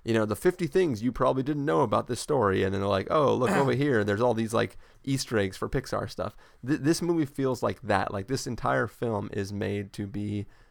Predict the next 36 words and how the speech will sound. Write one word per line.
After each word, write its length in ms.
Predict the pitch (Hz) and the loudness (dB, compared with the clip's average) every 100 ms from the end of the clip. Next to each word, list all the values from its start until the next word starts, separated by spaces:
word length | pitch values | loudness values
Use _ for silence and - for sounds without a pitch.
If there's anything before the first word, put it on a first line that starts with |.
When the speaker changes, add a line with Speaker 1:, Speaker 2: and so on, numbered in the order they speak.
| _ - | _ 0
Speaker 1:
uh, 300 | 101 95 98 | 4 4 2
like, 300 | 98 98 - | 0 -4 -6
"Did 120 | 104 | -4
you 80 | 113 | 0
know 140 | 151 | 2
that 160 | 123 95 | 0 -2
this 240 | 110 - | -6 -4
person 580 | - 131 - 131 131 127 | -2 -2 -2 -4 -4 -6
is 240 | 117 113 | -4 -4
related 300 | 110 113 107 | -2 0 0
to 60 | 104 | -2
this 160 | 135 | -4
person? 320 | - 151 143 123 | -2 -4 -4 -4
And 100 | 107 | -6
did 100 | 98 | -4
you 60 | |
know 80 | 101 | -2
that 100 | 98 | 0
this 140 | 110 | -2
comes 240 | - 110 101 | -2 -6 -6
from 120 | 110 | -4
here? 220 | 123 123 | 0 0
And 140 | 113 101 | 0 -2
then 80 | |
that 120 | 101 104 | -4 -6
this 120 | 110 | -8
person 320 | - 113 - | -6 -6 -6
was 120 | 110 | -8
this, 240 | 110 127 113 | -4 -4 -4
and 100 | 113 | -8
this 100 | 113 | -6
person 280 | 117 113 113 | -6 -6 -8
was 100 | 110 | -8
responsible 400 | 98 113 107 117 | -6 -8 -8 -10
for 120 | 113 | -4
that?" 300 | 131 131 | -4 -4